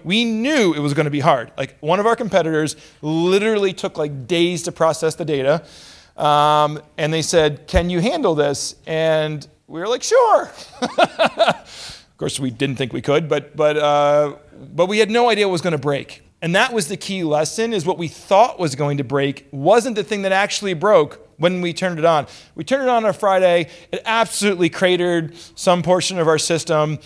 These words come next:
The engineering spent, team spent the entire weekend, twenty-four hour days, patching up what it was. It got it usable.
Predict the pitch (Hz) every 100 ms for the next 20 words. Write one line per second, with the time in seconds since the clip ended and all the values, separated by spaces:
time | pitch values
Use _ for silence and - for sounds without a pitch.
0 | - - 165 226 196 208 202 185 - -
1 | 175 170 165 - 175 175 - 160 156 151
2 | - 185 196 196 170 170 170 160 156 151
3 | - - 214 196 175 180 165 165 151 156
4 | 151 151 147 - - _ - 196 - 214
5 | 190 180 185 170 160 156 151 135 247 262
6 | 185 175 196 262 196 165 139 139 143